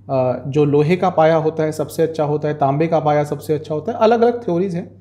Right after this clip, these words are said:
वो अपनी थ्योरीज हैं, मैं उनको ना ही, अ, सही कहता हूँ ना ही गलत, वो उनकी अपनी थ्योरीज हैं।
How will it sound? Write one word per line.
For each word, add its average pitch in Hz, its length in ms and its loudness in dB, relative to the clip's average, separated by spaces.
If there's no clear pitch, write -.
वो 202 120 6
अपनी 233 180 2
थ्योरीज 202 440 2
हैं, 220 100 0
मैं 196 360 -2
उनको 165 360 -4
ना 151 160 -2
ही, 165 220 -2
अ, - 120 -14
सही 160 300 2
कहता 175 260 2
हूँ 170 160 0
ना 165 80 -2
ही 156 120 -2
गलत, 147 500 -4
वो 151 120 0
उनकी 156 380 -4
अपनी 165 220 -2
थ्योरीज 156 380 -2
हैं। - 340 -14